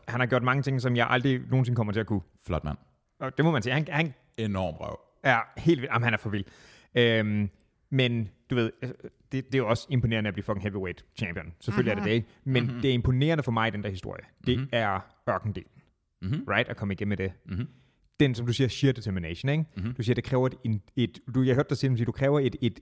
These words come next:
Speaker 1: et exceptionelt eller et unikt individ.
Speaker 2: Mhm.
Speaker 1: Individ er et kønsneutralt ord. Hvorfor er det der determination en mandeting, er det, jeg egentlig bare gerne vil spørge dig om?
Speaker 2: Fordi jeg tror ikke, vi har den samme historie på den samme måde for kvinder.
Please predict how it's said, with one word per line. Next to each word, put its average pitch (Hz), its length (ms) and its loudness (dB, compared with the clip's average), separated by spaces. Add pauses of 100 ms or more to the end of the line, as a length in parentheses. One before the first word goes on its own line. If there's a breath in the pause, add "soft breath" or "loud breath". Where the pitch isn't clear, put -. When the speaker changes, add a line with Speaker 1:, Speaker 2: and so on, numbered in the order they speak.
(100)
Speaker 1:
et 120 160 2
exceptionelt 117 500 -4
eller 95 200 -2 (120)
et 110 280 0
unikt 131 360 2
individ. 110 440 0 (200)
Speaker 2:
Mhm. 101 180 -8 (540 soft breath)
Speaker 1:
Individ 123 580 2
er 110 60 -2
et 104 100 -4
kønsneutralt 92 500 -4
ord. 78 200 -10 (880)
Hvorfor 117 440 0
er 107 240 2 (160)
det 127 100 4
der 131 140 4
determination 110 760 -2
en 95 200 -2
mandeting, 95 600 -4 (200)
er - 40 -4
det, 95 120 -6
jeg 90 40 -4
egentlig 90 200 -4
bare 87 120 -6
gerne 85 180 -6
vil 85 60 -6
spørge 90 200 -6
dig 82 80 -6
om? 80 80 -10 (960 loud breath)
Speaker 2:
Fordi 127 140 -10
jeg 127 100 -6
tror 143 120 -8
ikke, 135 80 -8
vi 135 60 -6
har 123 160 -6
den 135 100 -8
samme 127 240 -6
historie 131 280 -8
på 95 100 -12
den 95 80 -10
samme 107 260 -8
måde 113 240 -6
for - 120 -12
kvinder. 87 200 -10